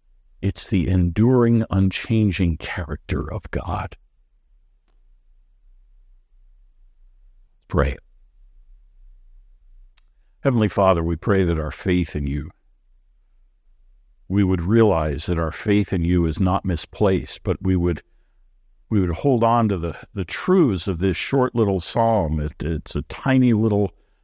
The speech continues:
gem, uh, uh, filled with truth that sustains us. Pray that when Satan dis-, seeks to discourage us, to shake our faith, that we would be strengthened by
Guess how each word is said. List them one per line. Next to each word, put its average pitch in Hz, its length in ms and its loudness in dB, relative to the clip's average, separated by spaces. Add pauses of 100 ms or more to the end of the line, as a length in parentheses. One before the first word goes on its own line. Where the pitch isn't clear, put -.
(160)
gem, 95 560 0 (260)
uh, 90 540 -2
uh, 85 300 -2
filled 120 440 0
with 95 300 -4
truth 120 540 0
that 82 180 -6
sustains 98 720 -2
us. - 380 -10 (1600)
Pray 123 220 6
that 101 200 2 (520)
when 101 200 0
Satan 104 420 2
dis-, 87 200 -4 (240)
seeks - 380 -2
to 110 140 0
discourage 92 880 0 (160)
us, - 480 -8
to - 100 -10
shake 107 480 0
our 87 140 0
faith, - 520 -6 (1000)
that 87 140 -4
we 95 160 0
would 87 220 0
be 80 140 -2
strengthened 90 720 0
by 76 240 0